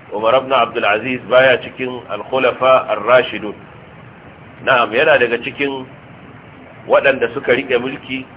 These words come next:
kuma suka yi gaskiya, suka kwatanta bin hanyar khalifofi na farko.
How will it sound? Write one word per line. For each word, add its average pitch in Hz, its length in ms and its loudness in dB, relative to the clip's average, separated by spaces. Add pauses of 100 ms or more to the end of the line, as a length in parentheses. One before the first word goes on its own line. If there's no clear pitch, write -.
(360)
kuma 131 240 -2
suka 135 200 -6
yi 117 100 -2
gaskiya, 135 680 0
suka 143 200 -4
kwatanta 143 520 -2
bin 131 240 -4
hanyar 131 400 -2
khalifofi 123 640 -4
na 117 100 -2
farko. 117 380 -6